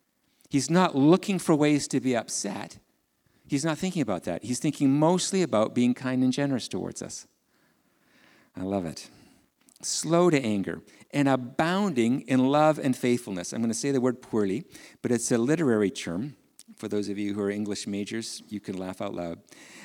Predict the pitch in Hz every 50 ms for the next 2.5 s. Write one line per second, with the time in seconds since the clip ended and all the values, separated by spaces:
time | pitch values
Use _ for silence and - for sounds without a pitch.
0 | - - - 107 107 104 101 98 98 95 - - - _ _ _ _ _ _ _
1 | _ - 131 120 117 117 107 - - 127 135 170 185 180 147 113 98 87 - -
2 | 82 73 - - - - - - -